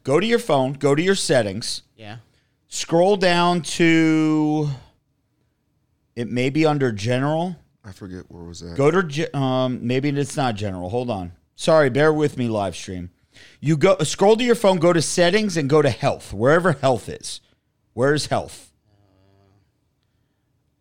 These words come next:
Speaker 1: Maybe it's
Speaker 2: Okay,
Speaker 1: under
Speaker 2: okay,
Speaker 1: privacy.
Speaker 2: I'm, I'm at health, yeah.
Speaker 1: You're at
Speaker 2: Okay.
Speaker 1: health?
Speaker 2: Mm-hmm.
Speaker 1: What do you see at the very top? covid nineteen exposure.
Speaker 2: Uh, I mean,
Speaker 3: It's like a tracker.
Speaker 2: no, I'm
Speaker 1: It's
Speaker 2: just,
Speaker 1: a, it's a
Speaker 2: what do you,
Speaker 1: tracker.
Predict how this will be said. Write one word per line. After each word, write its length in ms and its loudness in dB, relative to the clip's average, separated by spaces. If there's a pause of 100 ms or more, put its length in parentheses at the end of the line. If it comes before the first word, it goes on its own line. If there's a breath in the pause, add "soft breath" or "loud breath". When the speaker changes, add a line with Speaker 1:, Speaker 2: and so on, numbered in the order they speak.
(100)
Speaker 1:
Maybe 200 -4
it's 100 -2
Speaker 2:
Okay, 80 2
Speaker 1:
under 140 0
Speaker 2:
okay, 80 -8
Speaker 1:
privacy. 560 0
Speaker 2:
I'm, 100 -10
I'm 60 -14
at 100 -14
health, 360 -12
yeah. 280 -10
Speaker 1:
You're 180 -4
at 40 -2
Speaker 2:
Okay. 80 -6
Speaker 1:
health? 340 0
Speaker 2:
Mm-hmm. 220 -16 (540)
Speaker 1:
What 100 -4
do 60 0
you 80 0
see 160 -2
at 60 -4
the 60 -8
very 260 -2
top? 360 -4 (460)
covid 300 -2
nineteen 560 -2
exposure. 680 -2 (540)
Speaker 2:
Uh, 40 -12
I 220 -8
mean, 160 -8
Speaker 3:
It's 100 -10
like 100 -4
a 60 -8
tracker. 640 -12
Speaker 2:
no, 60 -10
I'm 220 -6
Speaker 1:
It's 100 -8
Speaker 2:
just, 340 -10
Speaker 1:
a, 40 -10
it's 120 -10
a 40 -6
Speaker 2:
what 40 -10
do 40 -8
you, 20 -6
Speaker 1:
tracker. 440 0